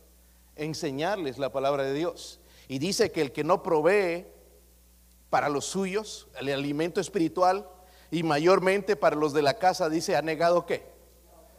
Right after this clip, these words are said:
La fe. No cree lo que dice creer. Dice, y es peor que un. Miren, hermanos, hay una cosa, nuestros países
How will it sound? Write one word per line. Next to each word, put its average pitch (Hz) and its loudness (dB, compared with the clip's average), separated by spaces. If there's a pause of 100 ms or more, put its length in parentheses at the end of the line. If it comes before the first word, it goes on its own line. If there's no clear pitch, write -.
(200)
La 151 4
fe. 247 0
No 196 -2
cree 277 4
lo 151 0
que 151 0
dice 147 -4
creer. 151 -2 (400)
Dice, 165 0
y 156 2
es 175 0
peor 170 6
que 156 -2
un. 190 2 (880)
Miren, 175 0
hermanos, 156 -2
hay 160 0
una 175 -4
cosa, 170 0
nuestros 143 -6
países 185 -4